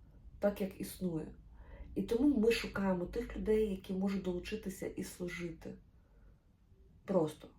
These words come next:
От просто брати і прославляти ім'я Бога. Якщо у вас є така можливість, у вас є час, будемо дуже раді. Боже, дякую тобі за цей день і за цей ранок.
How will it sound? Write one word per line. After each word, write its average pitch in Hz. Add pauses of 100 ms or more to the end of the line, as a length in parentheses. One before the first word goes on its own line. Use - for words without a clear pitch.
(160)
От -
просто 196
брати 269
і -
прославляти 170
ім'я 160 (420)
Бога. 156 (540)
Якщо 214
у -
вас 190
є 185
така 185
можливість, 202
у 180
вас 165
є 156
час, 214 (340)
будемо 185
дуже 156 (260)
раді. 139 (1160)
Боже, 190
дякую 170
тобі 165
за 170
цей 180
день 285
і 185
за 170
цей 165
ранок. 151